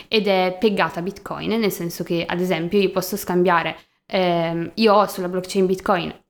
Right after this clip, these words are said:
un Bitcoin e lo posso scambiare per un Danicoin e poi quando voglio posso tornare indietro sulla blo-, blockchain Bitcoin. Eh, questo upgrade drive chain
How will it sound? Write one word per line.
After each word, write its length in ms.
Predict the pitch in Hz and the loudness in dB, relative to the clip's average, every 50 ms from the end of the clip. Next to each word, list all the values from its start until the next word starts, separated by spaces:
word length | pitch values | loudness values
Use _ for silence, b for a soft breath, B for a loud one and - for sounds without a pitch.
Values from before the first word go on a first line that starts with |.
| _ 233 | _ 2
un 100 | 202 196 | 4 4
Bitcoin 460 | 196 254 - - 202 175 175 180 220 | 4 2 2 0 0 2 4 4 4
e 20 | |
lo 100 | 226 233 | 4 2
posso 240 | 220 214 185 - 214 | 0 0 -2 -2 -2
scambiare 420 | 202 - 220 233 208 180 180 196 | 0 2 4 4 6 6 4 4
per 140 | 190 233 214 | 4 4 6
un 140 | 202 190 190 | 6 6 6
Danicoin 760 | 185 180 170 214 233 - 175 - 180 175 180 208 233 - - _ _ _ _ _ _ _ _ _ - - - - - - _ | 4 4 4 4 2 0 -2 -2 0 0 0 0 0 -2 -8 _ _ _ _ _ _ _ _ _ -20 -20 -20 -20 -20 -18 _
e 120 | - 233 226 | 2 2 4
poi 160 | 233 233 208 | 6 4 4
quando 280 | 208 196 202 233 277 | 4 4 4 4 4
voglio 280 | - 220 175 175 180 202 | 4 4 4 2 0 0
posso 380 | 202 202 185 - - - - 185 | 0 -2 -4 -4 0 0 0 2
tornare 360 | 180 214 208 202 180 175 202 | 2 2 4 4 4 4 6
indietro 460 | 247 240 190 160 - - - 185 185 185 | 4 4 4 2 -2 -4 -4 -4 -4 -4
sulla 220 | - - 185 180 | -2 -2 0 0
blo-, 320 | 180 180 - - 185 190 180 185 - - _ | -2 -4 -6 -2 0 0 0 -2 -6 -12 _
blockchain 440 | 196 196 190 190 - - 190 175 | -2 0 0 -2 -2 -2 -2 -2
Bitcoin. 480 | 175 180 180 - - - - - - 202 B B B B B B B B B _ | -2 -2 -4 -4 -8 -10 -8 -8 -10 -12 B B B B B B B B B _
Eh, 380 | _ - 214 208 208 202 202 202 | _ 2 4 4 4 2 2 2
questo 760 | 202 226 214 214 220 - - - 220 208 208 202 196 196 190 196 | 0 -2 -2 -2 -4 -6 -2 2 2 4 4 6 6 6 6 4
upgrade 540 | 196 196 - 202 202 262 262 220 196 175 180 | 2 0 -2 0 2 4 4 4 2 0 0
drive 240 | 180 185 185 185 185 | 0 0 0 0 0
chain 400 | 185 - - 220 202 185 175 175 | -2 -2 0 2 4 4 2 2